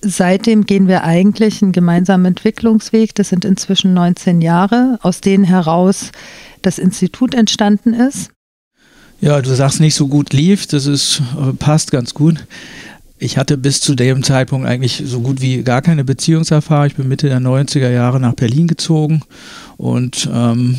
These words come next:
Speaker 2: hab dann begonnen, auch mich erstmalig damit auseinanderzusetzen. Bin eigentlich so aus dem Elternhaus ausgezogen, ohne dass irgendwas funktioniert hat.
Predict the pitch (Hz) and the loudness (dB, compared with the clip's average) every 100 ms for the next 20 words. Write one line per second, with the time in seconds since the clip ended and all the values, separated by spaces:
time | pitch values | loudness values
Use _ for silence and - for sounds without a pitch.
0 | - 127 135 - 131 127 123 117 135 139 | -2 -2 -2 -2 -2 0 -2 0 0 0
1 | 139 123 123 131 143 127 131 143 127 120 | 0 0 0 0 0 0 0 2 2 2
2 | 135 123 - 123 131 120 147 151 151 139 | -2 -2 -2 -2 0 0 0 0 -2 -2
3 | 143 - 160 - - - - - 123 123 | -2 -2 -4 -4 -16 -20 -20 -8 -4 -2
4 | 120 123 127 127 123 131 123 147 127 127 | -2 -2 -2 -2 -2 0 0 2 2 0
5 | 127 143 131 - 139 - 135 131 127 135 | -2 -2 -2 -2 -4 -2 0 0 0 -2
6 | 131 131 127 123 135 139 131 123 - 127 | -2 0 0 -2 -2 0 0 -2 -2 -4
7 | - 131 131 151 170 156 - | -2 0 0 2 2 0 -2